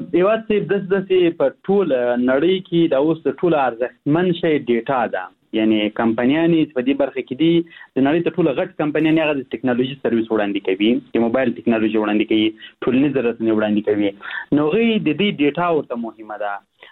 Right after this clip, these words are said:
مثلاً زه به ساده مثال د فیسبوک درکړم، دوی الګوریتمونه استفاده کوي، ګوګل الګوریتمونه استفاده کوي،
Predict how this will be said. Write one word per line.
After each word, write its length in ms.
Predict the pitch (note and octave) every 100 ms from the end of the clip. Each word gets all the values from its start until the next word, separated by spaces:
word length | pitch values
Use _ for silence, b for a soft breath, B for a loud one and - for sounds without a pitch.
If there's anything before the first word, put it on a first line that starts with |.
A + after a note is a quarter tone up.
| B
مثلاً 480 | F#3 F#3+ F#3+ F#3+ F#3 E3 D3
زه 60 | F3
به 80 | E3+
ساده 220 | E3+ F3+
مثال 240 | F3 E3+
د 60 | D3+ C#3+
فیسبوک 380 | B2+ - D3+ -
درکړم، 280 | A2+ A2+ G#2+ G#2+
دوی 120 | D#3
الګوریتمونه 600 | C#3+ C3 C3 B2 D#3 D3+
استفاده 380 | - - A2+ G#2+
کوي، 200 | A2+ A2
ګوګل 340 | A2+ A#2+ D3
الګوریتمونه 600 | C#3 B2+ B2 B2 C#3 C3 C3
استفاده 380 | - A#2 A2
کوي، 280 | G#2+ G#2+ G#2+